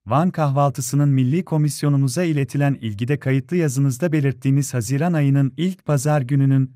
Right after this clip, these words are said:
Dünya Kahvaltı Günü olarak ilan edilmesine ilişkin talebiniz unesco Türkiye Milli Komisyonu Somut Olmayan Kültürel Miras İhtisas Komitesi tarafından değerlendirilmiştir.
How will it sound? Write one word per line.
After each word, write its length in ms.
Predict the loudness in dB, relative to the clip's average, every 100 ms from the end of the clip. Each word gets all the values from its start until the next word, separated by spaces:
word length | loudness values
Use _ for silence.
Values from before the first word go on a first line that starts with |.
| -4
Dünya 340 | 0 2 0
Kahvaltı 540 | 0 -2 0 -2 -2 -6
Günü 300 | -8 -10 -14 _ _ _ _ _ _ _
olarak 420 | -2 0 0 0 0
ilan 260 | 2 2
edilmesine 580 | 2 2 2 0 -2 0
ilişkin 460 | 0 -2 -2 -4 -2
talebiniz 560 | -2 0 2 0 -2
unesco 480 | -2 -2 -2 -4 -4
Türkiye 440 | -2 -4 -2 0
Milli 340 | 2 2 0 -2
Komisyonu 560 | 0 0 -2 -2 -2
Somut 360 | -2 -2 -2 -2
Olmayan 480 | -2 0 0 0 -2
Kültürel 520 | -2 -6 -2 -2 0
Miras 440 | 2 2 0 -2 -6
İhtisas 520 | -8 -8 -4 -4 -2
Komitesi 500 | -2 -2 -2 -6 -4
tarafından 640 | -4 -2 -2 0 0 0
değerlendirilmiştir. 1120 | 0 0 0 0 -2 -6 -6 -8 -10 -14 -16